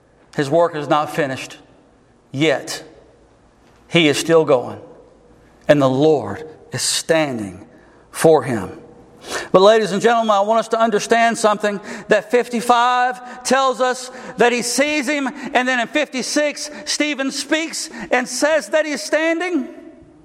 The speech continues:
Twice in Scripture, we see the Lord standing. And they're in back-to-back verses right here in God's Word. This is incredible.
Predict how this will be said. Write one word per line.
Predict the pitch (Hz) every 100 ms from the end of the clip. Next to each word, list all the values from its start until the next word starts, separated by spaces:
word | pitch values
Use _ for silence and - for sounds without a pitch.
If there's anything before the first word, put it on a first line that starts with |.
| _ _ _ _ - -
Twice | - 302 349 381 359 -
in | - 359 349
Scripture, | - - 381 - - 214 175 226 226
we | 226 349
see | - - 320
the | 294 294
Lord | 294 320 311 302 311 311
standing. | 302 - - - 392 403 339 226 - - - 381 - - - _ _ _ _ - - - 156
And | 262 277
they're | 294
in | 262 214
back-to-back | 320 349 349 330 294 302 302 294 294 220
verses | 247 233 - 208 196 - -
right | 220 247 262 247
here | 247 220
in | 202 208
God's | 220 214 202
Word. | 220 220 151 120 104 - - - _ _ _ _ _ _ _ _ _ _ _ _ _ _ _ _ -
This | 214 170
is | 160
incredible. | 170 - - 254 233 156 120